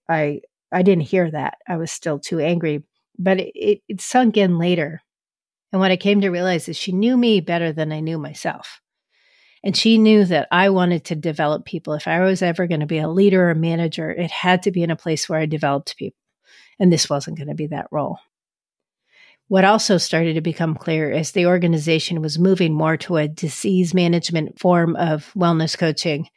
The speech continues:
versus the straight coaching that I'd been trained to do and that I wanted to do. So the X model was beginning to pull apart. The organization was growing and morphing into something different than what I wanted to do.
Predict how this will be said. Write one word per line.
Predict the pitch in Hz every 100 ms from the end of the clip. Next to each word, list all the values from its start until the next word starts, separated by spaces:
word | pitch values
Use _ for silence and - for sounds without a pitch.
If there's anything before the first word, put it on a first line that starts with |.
| _ _ - _
versus | 185 - 175 156 -
the | 170 151 151
straight | - 196 180
coaching | - 165 175 151
that | 143 -
I'd | 170 180
been | 156 151
trained | 143 160 151
to | 160
do | 165 156
and | 151
that | 147
I | 156
wanted | 151 147 156 160
to | - 156
do. | 151 160 - _ _ _ _
So | - 208
the | 190 -
X | 196 - 196
model | 175 165
was | 160 156
beginning | 180 165 160 160
to | 156
pull | - 151
apart. | 143 185 151 - 240
The | 160
organization | 160 170 175 165 147 170 165 170 160
was | 156 -
growing | - 156 160 165 165
and | 156
morphing | 156 156 - 180 160
into | 156 165
something | 156 165 143 160 160
different | 165 - 147
than | 160 156
what | 160 -
I | 175 185
wanted | 160 147 151 139
to | - 190
do. | 156 143